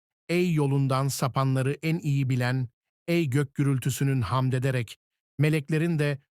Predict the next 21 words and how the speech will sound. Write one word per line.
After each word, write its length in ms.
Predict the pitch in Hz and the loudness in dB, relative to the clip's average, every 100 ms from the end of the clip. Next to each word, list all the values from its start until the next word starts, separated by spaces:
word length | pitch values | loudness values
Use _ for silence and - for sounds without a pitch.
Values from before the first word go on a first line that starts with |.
| _ | _
onun 280 | 156 175 202 | 0 2 0
korkusuyla 680 | 147 160 135 139 170 151 143 | 0 -2 0 -2 0 -2 -2
kendisini 600 | - 143 139 131 151 147 | 0 0 0 0 -2 0
tesbih 440 | 147 135 - 139 | -2 -2 -2 0
ettiği, 460 | 139 - 143 139 - _ _ _ 175 | 0 -2 -2 -2 -4 _ _ _ -2
ey 240 | 190 185 | 0 2
rüzgarları 760 | 151 143 131 147 139 139 147 139 _ _ - | 0 2 0 0 0 0 -2 -4 _ _ -2
rahmetinin 600 | 139 120 139 147 143 147 - | 0 0 0 0 0 0 0
öncüsü 580 | 139 131 127 - 143 139 _ _ | 0 2 0 0 0 -2 _ _
ve 80 | 147 | 0
müjdeleyicisi 840 | 139 143 135 143 143 139 139 - | 2 2 2 0 0 0 -2 -2
olarak 400 | 156 139 135 - | 0 0 -2 -2
gönderen 540 | 143 135 135 135 131 120 | -2 0 0 0 0 0
Rabbim, 520 | 139 127 143 143 139 _ _ | -2 0 0 0 -2 _ _
Sübhansın 800 | - - 139 107 160 139 - 143 | -6 -2 0 2 2 0 0 0
ya 320 | 131 143 143 | 2 2 2
Rab, 220 | 143 147 107 _ _ _ | 0 -2 -4 _ _ _
senden 720 | - 156 147 139 147 151 135 | -2 0 2 2 2 0 0
başka 320 | 135 - 151 | -2 -2 0
yoktur 400 | 139 151 - 135 | 2 0 0 -2
ilah. 420 | 127 131 131 104 | 0 0 0 -2